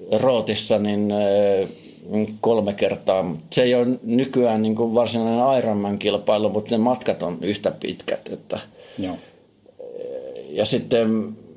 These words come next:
Speaker 1: mä en ihan varma nykyään, miten se menee, et mut, muuta kuin, että joutuu paljon kovempaa menee, jos meinaa päästä Havaijille. Et ne karsinta-ajat on,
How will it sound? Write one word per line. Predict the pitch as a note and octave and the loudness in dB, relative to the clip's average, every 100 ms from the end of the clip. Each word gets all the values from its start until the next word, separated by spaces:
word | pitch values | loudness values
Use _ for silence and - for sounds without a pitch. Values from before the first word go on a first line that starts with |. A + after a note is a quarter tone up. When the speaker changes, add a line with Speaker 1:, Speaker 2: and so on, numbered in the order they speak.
| - - - | -10 -10 -4
Speaker 1:
mä | A2+ | 0
en | A2+ | 0
ihan | A#2 B2+ A2+ | 2 2 2
varma | A#2 A2+ A2 A2 | 2 2 0 0
nykyään, | F#2+ A#2 A#2+ A2 F#2 | 0 0 2 2 2
miten | F#2 F2+ F2+ | 0 -2 -2
se | - | 0
menee, | F#2 F#2 G2 F#2+ | 0 0 0 0
et | - | 0
mut, | G#2 - - - | -2 -4 -10 0
muuta | G#2+ G#2 | 2 2
kuin, | G#2+ G2+ | 2 0
että | - - D#2+ - - _ - - _ - | 2 0 0 -8 -20 _ -20 -20 _ 0
joutuu | G#2 A2 A2 A2 - | 0 2 0 0 0
paljon | A#2 A2 G#2 G#2+ - _ _ _ _ _ _ - | 2 4 2 -4 -20 _ _ _ _ _ _ -2
kovempaa | C3 A#2 A2 - G2+ | 2 2 2 2 0
menee, | G2 G2 G2+ F2+ | 0 0 0 0
jos | F#2 | 0
meinaa | F#2+ F2+ F#2+ G2 | -2 -2 -2 0
päästä | - F2+ - | 0 -2 -2
Havaijille. | - F3 G2 E2+ G2 F2 | 0 0 0 0 0 0
Et | - | -2
ne | - | -2
karsinta-ajat | - G#2+ G#2 G#2 - F2 - - - - - G#2 G2 - | 0 0 0 -4 -2 -4 -4 -16 -20 -18 -2 0 0 -2
on, | - G2 | -2 0